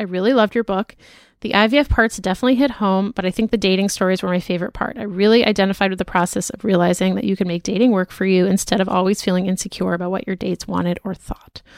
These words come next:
Thanks again for all you guys do. Anonymous in Denver, at least a couple hot dogs this summer."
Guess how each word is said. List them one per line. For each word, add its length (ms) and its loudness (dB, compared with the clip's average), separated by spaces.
Thanks 260 4
again 260 4
for 120 -2
all 140 0
you 140 2
guys 240 4
do. 280 0
Anonymous 440 -4
in 80 -4
Denver, 280 -6
at 120 -8
least 180 -8
a 60 -8
couple 340 -6
hot 160 -12
dogs 280 -10
this 120 -12
summer." 380 -14